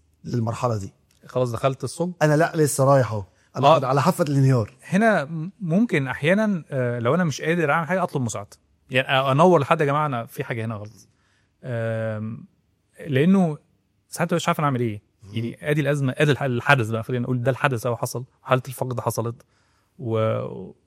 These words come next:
Speaker 2: ومش عارف أتصرف إزاي، مشلول دلوقتي. محتاجة هنا ب-، يا جماعة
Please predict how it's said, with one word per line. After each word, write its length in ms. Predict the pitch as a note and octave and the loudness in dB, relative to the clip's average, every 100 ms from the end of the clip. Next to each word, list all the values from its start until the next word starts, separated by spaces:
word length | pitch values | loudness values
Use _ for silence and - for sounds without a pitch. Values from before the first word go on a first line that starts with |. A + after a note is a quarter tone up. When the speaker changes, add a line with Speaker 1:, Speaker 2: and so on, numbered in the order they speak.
| _ G3 | _ -8
Speaker 2:
ومش 180 | B2 | -2
عارف 100 | D3 | -2
أتصرف 280 | - C3 A2+ | -2 -6 -6
إزاي، 260 | G#2+ A#2 C3+ _ - | -8 -14 -20 _ -8
مشلول 360 | A#2 C#3 C3+ | -6 -2 -2
دلوقتي. 400 | G#2 G#2 - - _ _ _ _ - | -2 -6 -12 -20 _ _ _ _ -12
محتاجة 580 | - F#3+ G3 D#3+ C3+ | -8 -4 2 2 2
هنا 260 | C3+ E3+ D3 | 0 0 -2
ب-، 180 | A2+ A#2 | -4 -6
يا 160 | - | -8
جماعة 640 | B2 C3 C#3+ B2+ A#2 A#2+ | -4 -2 0 -2 -4 -8